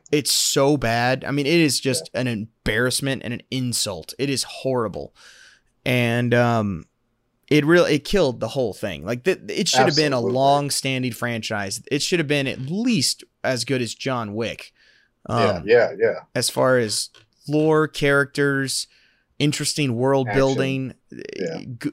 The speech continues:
Speaker 1: over the top, like, y-, y-, doesn't take itself seriously. Like, it,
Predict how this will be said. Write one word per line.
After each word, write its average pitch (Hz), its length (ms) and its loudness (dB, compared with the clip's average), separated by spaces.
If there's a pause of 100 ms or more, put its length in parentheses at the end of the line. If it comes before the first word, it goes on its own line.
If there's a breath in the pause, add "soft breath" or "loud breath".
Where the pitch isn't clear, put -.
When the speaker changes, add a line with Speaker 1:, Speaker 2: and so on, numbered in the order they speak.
Speaker 1:
over 165 220 2
the 143 80 -6
top, 131 500 -2
like, 143 240 0
y-, 147 220 -10
y-, 71 460 -12 (300)
doesn't 160 300 -2
take 143 200 2
itself 123 360 -4
seriously. 160 760 -2
Like, 127 280 -2
it, 135 200 -2